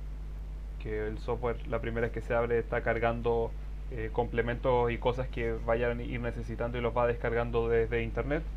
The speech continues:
así que ahí tenemos un poco de paciencia. Esto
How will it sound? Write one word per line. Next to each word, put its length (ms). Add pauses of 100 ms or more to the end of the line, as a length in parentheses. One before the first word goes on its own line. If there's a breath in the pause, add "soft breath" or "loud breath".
así 220
que 120
ahí 180
tenemos 380
un 60
poco 240
de 60
paciencia. 520
Esto 300